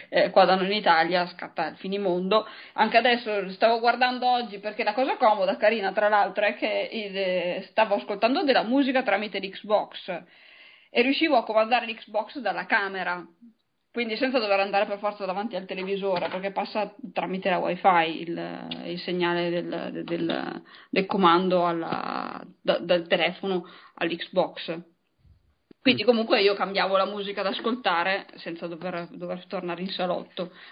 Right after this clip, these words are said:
Speaker 1: cose, e tenendo ovviamente a tutto volume da-, dalla sala fino al resto della
Speaker 2: Sì, sì, ma, ma, ma infatti è molto figo. Il peccato è che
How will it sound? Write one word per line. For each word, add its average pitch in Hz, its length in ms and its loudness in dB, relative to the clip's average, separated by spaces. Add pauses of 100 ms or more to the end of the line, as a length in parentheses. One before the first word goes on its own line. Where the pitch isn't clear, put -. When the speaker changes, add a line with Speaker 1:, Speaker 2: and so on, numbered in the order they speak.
(160)
Speaker 1:
cose, 180 260 0
e - 80 2
tenendo 220 480 -2
ovviamente 202 360 0
a 196 40 -4
tutto 202 220 -4
volume 185 440 -2
da-, - 140 -6
dalla 190 460 2
sala 180 400 -6
fino 180 500 -14
al - 60 -16
resto 180 240 -10
della 185 100 0
Speaker 2:
Sì, 370 120 4
sì, 330 40 10
ma, 147 140 6
ma, 151 160 6
ma 156 100 6
infatti 226 300 4
è 185 40 8
molto 160 220 4
figo. 165 300 2
Il 131 80 2
peccato 180 400 4
è 196 40 8
che 139 300 4